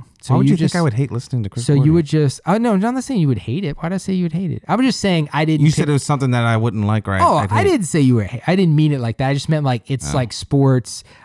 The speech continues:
Speaker 1: I almost made you listen to a fantasy football podcast, but since you're not playing that much fantasy football, I didn't know if you would enjoy that.
Speaker 2: I can listen to it.
Speaker 1: But at
Speaker 2: Okay,
Speaker 1: least
Speaker 2: cool.
Speaker 1: modern sports. So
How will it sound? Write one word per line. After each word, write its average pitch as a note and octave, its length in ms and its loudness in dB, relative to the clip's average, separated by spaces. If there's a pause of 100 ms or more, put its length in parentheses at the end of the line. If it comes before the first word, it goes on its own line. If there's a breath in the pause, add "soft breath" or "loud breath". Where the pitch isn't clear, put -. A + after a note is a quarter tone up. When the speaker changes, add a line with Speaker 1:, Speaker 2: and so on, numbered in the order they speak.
Speaker 1:
I C#3 60 0
almost G3 380 2
made C#3 180 2
you C3+ 80 4
listen B2+ 180 2
to B2 100 0
a A2 40 0
fantasy B2 340 -2
football G#2+ 320 -4
podcast, G2+ 520 -10
but C3 80 -6
since C#3+ 320 -6
you're C3+ 120 -2
not B2 200 -4
playing A2+ 360 -4
that G#2 140 -6
much G#2 180 -10
fantasy G#2 300 -10
football, G#2 540 -12 (560 soft breath)
I A#2 40 -2
didn't A#2 140 0
know A2 80 2
if - 120 -6
you G#2 80 -4
would G2 100 -8
enjoy G2 340 -10
that. G2 260 -14
Speaker 2:
I - 40 -8
can - 160 -4
listen F#2 220 -4
to F#2 120 -8
it. A2+ 40 -6 (300 loud breath)
Speaker 1:
But E3+ 320 -2
at F3+ 100 0
Speaker 2:
Okay, A3 80 2
Speaker 1:
least B2 140 0
Speaker 2:
cool. A2 200 0
Speaker 1:
modern E3 380 2
sports. C3+ 380 -2
So D3+ 260 2